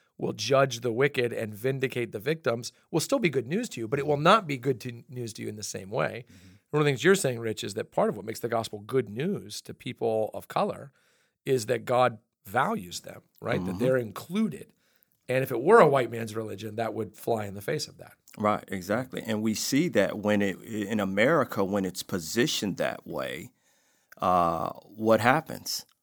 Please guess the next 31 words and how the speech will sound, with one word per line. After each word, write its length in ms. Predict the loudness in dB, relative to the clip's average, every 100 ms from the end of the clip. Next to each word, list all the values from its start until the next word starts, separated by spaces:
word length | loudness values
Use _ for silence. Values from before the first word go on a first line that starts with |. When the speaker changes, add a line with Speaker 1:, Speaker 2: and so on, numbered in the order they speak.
| _
Speaker 2:
Okay, 320 | -6 -2 -2 -2
you, 300 | -2 -4 -6
you 180 | -4 -6
tend 420 | -4 2 6 4
to, 320 | 4 4 4 0 -12 -6
if 140 | -4 0
you 160 | 2
look 220 | 4 4
at 160 | 2 0
yourself 600 | -2 0 4 4 4 0
as 400 | -2 0 0 -2
a 40 | -6
superior 600 | -8 -8 -2 0 0 -2
race, 480 | -2 -2 -2 -6 -8
and 140 | -6
then 120 | -4
you 100 | -6
tend 300 | -6 -2 0
to 60 | 0
devalue 840 | -2 -4 -2 0 2 2 0 -2 -8 _ _ _ _
other 260 | 2 4 4
races 440 | 4 2 0 -4 -2
and 80 |
ethnicities. 840 | -2 -2 0 0 0 -6 -10 -12 -10
And 120 | -4 -2
we 100 | -2
kinda 260 | 0 0
see 300 | 0 0 2
remnants 500 | 4 4 4 2 0
of 120 | -4
that, 340 | 0 0 -2